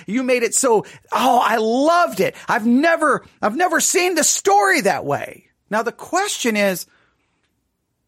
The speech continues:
maybe you never saw the story that way <laughs> because he just made up a story. Like, that's not the actual story.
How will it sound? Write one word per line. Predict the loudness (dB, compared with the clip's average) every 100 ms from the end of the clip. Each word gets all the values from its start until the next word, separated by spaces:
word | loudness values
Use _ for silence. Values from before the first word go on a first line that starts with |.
| _
maybe | -8 -4 -2
you | -2 0
never | -2 -2
saw | 0 -2
the | -2
story | -4 -2 0 0
that | 0 0
way | -2 -4 -10 -18 _ _ _ _ _ _ _ _ _ _ _ _ _ _ -20
<laughs> | -20 -18 -14
because | -12 -6 -4 -4 -6 -12 _ _ _ _ -4
he | -2
just | 0 2
made | 2 4 2
up | 0 -2
a | -2
story. | -2 -4 -4 -4 -4
Like, | -4 -4
that's | -2 -2 -2
not | 0 2 0 0
the | 0
actual | 0 -2 -4 -4
story. | -2 0 0 -2